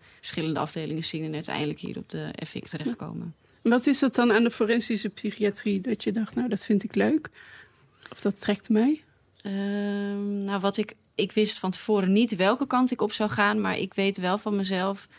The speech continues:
Speaker 1: ook tijdens de opleiding al, dat ik wel een afdeling, eh, wil die, waar het heel uitdagend is. En of dat, dat, ik wist van tevoren nog niet of dat nou een afdeling is met hele, eh, lichamelijk zieke mensen of met hele,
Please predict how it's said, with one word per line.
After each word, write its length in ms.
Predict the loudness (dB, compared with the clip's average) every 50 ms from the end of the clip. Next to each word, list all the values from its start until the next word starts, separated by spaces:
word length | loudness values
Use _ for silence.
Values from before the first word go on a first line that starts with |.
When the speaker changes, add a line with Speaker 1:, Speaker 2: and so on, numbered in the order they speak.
| -20 -16 -4 0
Speaker 1:
ook 200 | 2 2 2 4
tijdens 280 | 2 2 2 2 2
de 80 | 0 2
opleiding 500 | 0 2 2 4 4 4 4 4 2 2
al, 140 | 2 0 0
dat 180 | 0 -2 -2
ik 100 | -2 -4
wel 260 | 0 2 2 2 2 2
een 60 | 0
afdeling, 760 | 0 -2 -2 -2 0 0 0 0 0 0 0 -2 -2 -4 -4 _ _
eh, 420 | -8 -4 -4 -4 -4 -4 -4 -4 -6 -6 -4
wil 460 | 0 2 4 4 4 2 0 -2 -4 -6 _ _ -20 -20 -20 -14 -14 -10 -8
die, 520 | -6 0 2 2 2 2 2 0 -2 0
waar 120 | 0 0 0
het 80 | 2
heel 220 | 4 4 4 6 6
uitdagend 560 | 4 2 2 4 4 4 4 2 -2 -2 0
is. 320 | 0 0 0 -2 -4 -8 -6 -6
En 220 | -4 -2 -2 0
of 180 | -2 -4 -4 -2
dat, 360 | -2 -2 -2 -2 -4 -8 -10 -10 -14
dat, 320 | -12 -6 -4 -2 -2 -2 -2
ik 140 | -2 0
wist 180 | 2 2 2 2
van 120 | 2 2
tevoren 260 | 0 2 2 2 2 2
nog 120 | 2 2
niet 220 | 4 4 4 4
of 100 | 2 -2
dat 180 | 0 -2 -2 0
nou 320 | 2 2 2 2 2 2
een 200 | 0 -2 -4 -4 -6 -10 -20 -20 -12 -4
afdeling 460 | 0 0 0 2 0 0 0 0 0
is 140 | 0 -2 -2
met 180 | -2 -4 -4 -2
hele, 340 | -2 0 0 0 0 0
eh, 480 | -2 -2 -2 -2 -4 -4 -6 -6 -6 -4
lichamelijk 500 | -4 -2 0 2 2 4 4 4 2 2
zieke 220 | 0 -2 0 0
mensen 560 | 0 0 2 0 0 0 -2 -2 -2 -2 -2 -2
of 220 | -4 -4 -6 -6
met 200 | -6 -6 -6 -6
hele, 520 | -6 -4 -4 -2 -2 -2 -4 -4 -6 -8